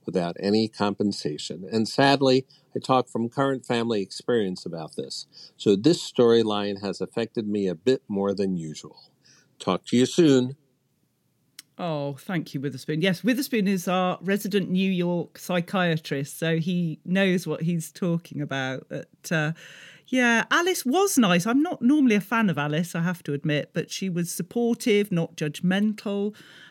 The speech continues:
Speaker 2: um, and Rory wasn't nice, didn't even give her a hug, probably too soon for him. Um, but the, the issues, as Witherspoon says, that there's so many of them. I haven't seen Natasha really interact with, with Rory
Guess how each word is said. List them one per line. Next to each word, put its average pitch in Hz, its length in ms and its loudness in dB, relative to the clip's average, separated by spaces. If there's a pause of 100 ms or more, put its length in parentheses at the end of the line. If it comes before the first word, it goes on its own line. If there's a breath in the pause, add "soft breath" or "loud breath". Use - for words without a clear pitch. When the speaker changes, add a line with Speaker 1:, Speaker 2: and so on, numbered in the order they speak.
Speaker 2:
um, 170 220 -2
and 185 200 4
Rory 190 260 4
wasn't 180 340 0
nice, 151 200 0
didn't 208 240 0
even 180 180 4
give 175 180 0
her 165 120 2
a 151 80 0
hug, 156 360 -2
probably 247 220 2
too 165 240 0
soon 165 400 2
for - 140 -10
him. 139 360 -6 (460 loud breath)
Um, 160 300 0
but - 320 -4
the, 165 280 0
the 170 260 0
issues, 160 360 0
as 151 180 -2
Witherspoon 151 480 -4
says, 147 360 -4
that - 240 -8
there's 165 180 -4
so 170 160 2
many 170 280 4
of 135 280 -4
them. 131 240 -4 (280 loud breath)
I - 80 -6
haven't 311 360 2
seen 262 600 4 (360 soft breath)
Natasha 226 720 0
really 196 640 2 (360 soft breath)
interact 220 760 0
with, 170 380 -2 (140)
with 247 240 -2
Rory 143 640 -4